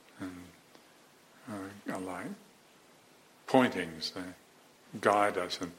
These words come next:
this is worth cultivating, this is worth developing, this is worth paying attention to. Mm. And just as the same as, if we're probably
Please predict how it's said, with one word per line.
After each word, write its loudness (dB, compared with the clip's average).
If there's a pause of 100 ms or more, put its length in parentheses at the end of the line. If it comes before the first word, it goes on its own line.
(160)
this 8
is 0
worth 2
cultivating, 0
this 2
is -2
worth 0 (380)
developing, 2 (640)
this 4
is -2
worth 0 (120)
paying 4
attention -4
to. -8 (1040)
Mm. -10 (1400)
And -8 (300)
just 8
as -2
the -2
same 6
as, 2 (760)
if -6
we're -4
probably 2